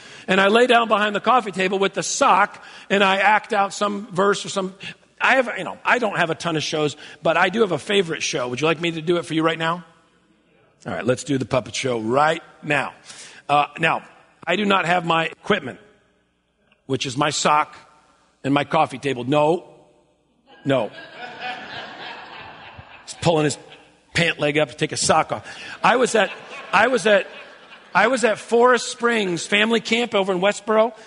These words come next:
and I was teaching, I was sharing this illustration. A sock comes flying up on the stage.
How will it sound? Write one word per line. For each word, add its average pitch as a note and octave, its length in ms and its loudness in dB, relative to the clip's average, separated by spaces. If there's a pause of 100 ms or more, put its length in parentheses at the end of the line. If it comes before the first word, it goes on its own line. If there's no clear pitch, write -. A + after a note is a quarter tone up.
(340)
and F#3 120 2
I F3+ 60 4
was F3 160 0
teaching, G#3+ 340 -4
I F3+ 80 2
was E3+ 100 0
sharing B3 260 2
this F3 140 -4
illustration. G#3+ 380 -4
A - 40 -10
sock - 380 0
comes D3+ 220 -8
flying B3 320 0
up A3 140 0
on G#3 100 0
the G3+ 60 -4
stage. C3+ 440 -6